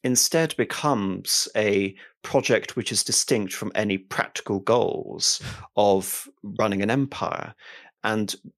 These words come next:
it is because of this whole idea of the Faustian spirit and this becoming enamored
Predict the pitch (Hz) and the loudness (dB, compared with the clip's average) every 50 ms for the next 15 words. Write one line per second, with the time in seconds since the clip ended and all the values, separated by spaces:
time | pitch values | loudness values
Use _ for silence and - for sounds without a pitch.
0 | _ _ _ _ _ _ _ - 131 - - 107 - - 107 - - 175 - - | _ _ _ _ _ _ _ -4 -2 -2 -2 -2 -2 -2 -2 0 0 2 0 0
1 | 117 - 87 87 - - 95 95 98 - - 98 95 90 - 101 92 90 90 87 | 0 -2 0 2 2 2 2 2 2 2 0 0 0 0 0 0 0 0 -2 -6
2 | - - 110 - - 98 95 - - - - 95 98 - - - - 117 110 104 | -6 -6 -4 -2 0 0 0 0 -2 -2 -4 -2 0 0 0 2 0 0 0 0
3 | 101 104 104 - - 107 98 - 101 - - - 107 - 113 104 101 98 - 113 | -2 -2 -4 -4 -6 -4 -2 -2 -2 -2 -2 -4 -4 -2 0 0 0 0 0 -2
4 | 110 101 101 110 107 101 92 90 92 - - | 0 0 0 0 0 0 0 -2 -4 -4 -6